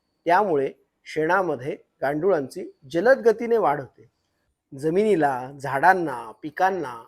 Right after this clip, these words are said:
आणखीन काय हवे असते, हे सगळं माहीत झाल्यानंतर आपण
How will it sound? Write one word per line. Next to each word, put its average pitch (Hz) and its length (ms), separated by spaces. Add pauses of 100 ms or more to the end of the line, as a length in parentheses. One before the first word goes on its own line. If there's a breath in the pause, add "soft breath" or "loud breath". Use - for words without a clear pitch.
आणखीन 220 360
काय 269 180
हवे 196 200
असते, - 360 (640)
हे 220 260
सगळं 220 300
माहीत 170 240
झाल्यानंतर 135 800 (180)
आपण 151 560